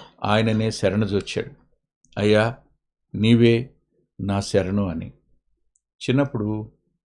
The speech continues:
స్కూల్లో ఆడుకునేటప్పుడు ఒక, ఎవరైనా పెద్దవాళ్ళు ఎవరైనా కొట్టబోతున్నప్పుడు వాళ్ళకంటే పెద్దవాళ్ళ దగ్గరికి వెళ్ళి "శరణు" అనేవాళ్ళం.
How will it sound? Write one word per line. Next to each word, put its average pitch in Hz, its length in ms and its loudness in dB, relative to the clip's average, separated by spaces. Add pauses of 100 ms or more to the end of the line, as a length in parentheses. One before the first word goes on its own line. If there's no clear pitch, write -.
(140)
స్కూల్లో 123 440 0
ఆడుకునేటప్పుడు 117 960 -4 (760)
ఒక, - 220 -4 (1120)
ఎవరైనా 113 340 6
పెద్దవాళ్ళు 131 580 4
ఎవరైనా 113 280 2
కొట్టబోతున్నప్పుడు 120 1160 -2 (320)
వాళ్ళకంటే 165 540 2
పెద్దవాళ్ళ 135 480 6
దగ్గరికి 113 340 0
వెళ్ళి 127 380 2 (140)
"శరణు" 127 340 4
అనేవాళ్ళం. 92 540 0